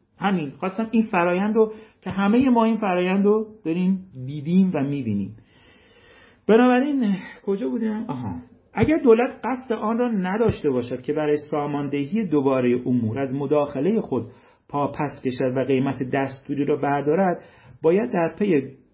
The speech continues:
گام نخست گامه‌های بعدی را هم بردارد. دولت یه کاری که می‌کنه، این تموم نمیشه که بعد ادامه بده،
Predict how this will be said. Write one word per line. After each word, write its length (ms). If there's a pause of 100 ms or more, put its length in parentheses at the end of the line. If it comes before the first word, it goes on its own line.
(200)
گام 280
نخست 840
گامه‌های 760
بعدی 560
را 140
هم 500 (240)
بردارد. 640 (200)
دولت 280
یه 100
کاری 240
که 140
می‌کنه، 600
این 120
تموم 380
نمیشه 260
که 120
بعد 220
ادامه 400
بده، 280